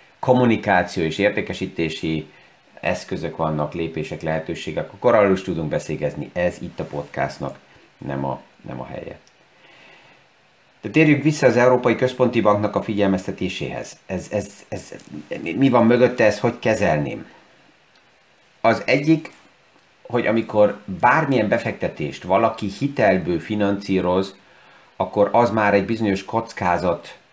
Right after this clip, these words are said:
forma, hogy hitelből finanszírozott befektetés. Miért? Az egyik,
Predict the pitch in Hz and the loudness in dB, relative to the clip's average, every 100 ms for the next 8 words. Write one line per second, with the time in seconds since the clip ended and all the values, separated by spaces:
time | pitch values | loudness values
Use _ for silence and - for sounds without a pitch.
0 | _ - - 98 90 87 85 110 - _ | _ -10 0 2 2 2 2 2 -2 _
1 | _ _ _ _ _ _ _ _ _ _ | _ _ _ _ _ _ _ _ _ _
2 | _ _ _ - 98 - - 135 113 98 | _ _ _ -2 -2 -2 -8 0 2 2
3 | 95 95 - 117 98 92 107 95 85 82 | 2 0 0 0 2 0 -2 -2 -2 -4
4 | 73 80 - 92 101 98 110 139 - 95 | -2 -4 -2 -4 -4 0 0 -2 -2 0
5 | 92 101 135 - - _ - - - _ | 4 4 4 2 -12 _ -20 -20 -20 _
6 | _ _ _ _ _ - 95 110 101 113 | _ _ _ _ _ -6 0 2 2 0
7 | 98 | -2